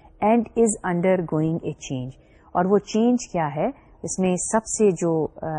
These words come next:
اہم تبدیلی آ رہی ہے کہ انہیں اپنی ایکسٹرنل انوائرمنٹ کے ساتھ ایک ریلیشن شپ جو ہے اس کو، آ، سمجھنا ہے، اور اس کو، آ، آ، اگر وہ اس تبدیلی کو نہیں سمجھیں گے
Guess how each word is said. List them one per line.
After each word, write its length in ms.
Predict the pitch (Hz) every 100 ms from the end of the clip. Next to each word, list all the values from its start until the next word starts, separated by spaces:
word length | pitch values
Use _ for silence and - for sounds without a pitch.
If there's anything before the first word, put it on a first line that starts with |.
| 147 -
اہم 340 | - 160 240 220
تبدیلی 560 | 170 143 147 147 156
آ 140 | 135 131
رہی 380 | 135 143 143 165
ہے 60 | 285 - _ _ _ -
کہ 80 | 196
انہیں 260 | 214 196 226
اپنی 360 | 170 - 190 202 -
ایکسٹرنل 600 | 165 - - 208 247 247 -
انوائرمنٹ 560 | 156 151 147 156 156
کے 140 | - 147
ساتھ 320 | - 143 - - - -
ایک 260 | 202 180 -
ریلیشن 500 | 156 160 160 - 202
شپ 280 | - 165 -
جو 120 | 147 139
ہے 140 | 147 208 - - -
اس 220 | 143 -
کو، 400 | 175 170 - 160
آ، 120 | 156
سمجھنا 680 | - 165 147 147 165 180 175
ہے، 320 | 170 - - -
اور 300 | - 170 175 -
اس 500 | 226 214 - - -
کو، 380 | - 196 208 -
آ، 60 | 165 165
آ، 80 | 175 -
اگر 240 | - 170 185
وہ 160 | 185 185
اس 320 | - - - 160 156
تبدیلی 420 | 165 151 165 175
کو 140 | 190 175
نہیں 240 | 151 180
سمجھیں 460 | 202 156 147 143 147
گے 140 | 220